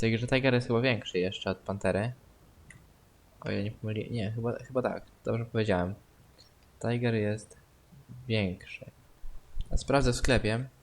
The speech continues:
tak w ogóle, z ciekawości, czy Pantera, o, Tiger, no dobrze mówiłem. Tak, jest większy.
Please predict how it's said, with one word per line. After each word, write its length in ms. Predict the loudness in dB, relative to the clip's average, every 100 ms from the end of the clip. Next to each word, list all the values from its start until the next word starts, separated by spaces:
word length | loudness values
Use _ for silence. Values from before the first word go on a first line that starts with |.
| -20 _ -20 -8
tak 140 | -6
w 40 | -4
ogóle, 380 | 0 0 0 -2 -4 -8 -20 _ _
z 60 | -6
ciekawości, 720 | -4 2 4 4 0 -8 -12
czy 360 | -6 -2 -2 -2 -6 _ -20 -20 -20 -20 _ _ _ _ -20 -20 -20 -20 _ _ _ -4
Pantera, 520 | -4 0 2 4 4
o, 300 | 2 0 0
Tiger, 440 | 2 2 2 0 -4 _
no 140 | -8 -4
dobrze 200 | -4 -2
mówiłem. 400 | -4 -4 -4 -8 -14 _ _ _ _ _ _ _ _ -6
Tak, 240 | -2 0
jest 180 | -2 -2
większy. 460 | -2 -2 -4 -12